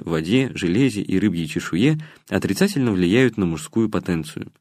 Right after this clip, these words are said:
Я не придавал этому мифу большого значения, пока двое,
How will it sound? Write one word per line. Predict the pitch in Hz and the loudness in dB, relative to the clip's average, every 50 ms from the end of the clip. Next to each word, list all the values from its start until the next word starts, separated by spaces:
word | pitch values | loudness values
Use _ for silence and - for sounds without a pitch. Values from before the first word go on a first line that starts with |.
| _ _ _ _ _ - - - - _ | _ _ _ _ _ -20 -20 -20 -4 _
Я | 117 151 | 4 6
не | 190 208 | 6 6
придавал | 196 185 165 180 190 180 147 117 | 6 4 4 6 6 6 6 6
этому | 110 104 107 104 101 | 6 4 4 4 4
мифу | 104 104 98 - - | 4 4 4 2 2
большого | 87 90 92 90 - 101 90 82 82 | 0 2 0 2 2 0 0 0 0
значения, | 80 80 80 76 - 147 170 170 127 90 78 - - | -2 -2 -4 0 2 2 4 4 2 0 -2 -4 -4
пока | - 90 - - 82 | -4 -4 -2 -2 -2
двое, | 80 87 110 143 160 143 95 76 | 0 2 4 4 4 4 2 0